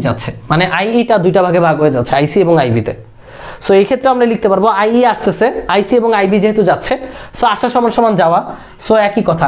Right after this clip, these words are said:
আইই সমান আইসি plus আইবি। যে কোনো ট্রানজিস্টরের জন্যই লিখো, এই ফর্মুলাই আসবে। ওকে, এরপর আমরা এই যে আলফা, এই আলফার ফর্মুলাটা মুখস্থ রাখবা। আলফাটাকে বলা হয় প্রবাহ বিবর্ধক। আলফা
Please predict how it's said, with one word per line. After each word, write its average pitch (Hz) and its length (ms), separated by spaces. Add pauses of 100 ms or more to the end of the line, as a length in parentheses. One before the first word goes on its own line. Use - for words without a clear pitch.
আইই 185 280
সমান 208 240
আইসি 147 240
plus 196 260
আইবি। 113 180 (440)
যে 190 160
কোনো 254 120 (120)
ট্রানজিস্টরের 208 580
জন্যই 226 280
লিখো, 165 180 (140)
এই 185 140
ফর্মুলাই 165 420
আসবে। 123 200 (640)
ওকে, 247 140 (480)
এরপর 233 240
আমরা 240 160 (480)
এই 247 140
যে 392 60 (160)
আলফা, 170 240 (180)
এই 180 80 (100)
আলফার 196 320
ফর্মুলাটা 202 440
মুখস্থ 170 280
রাখবা। 185 180 (100)
আলফাটাকে 170 380
বলা 180 120
হয় 196 140
প্রবাহ 185 220 (160)
বিবর্ধক। 165 460 (640)
আলফা 170 180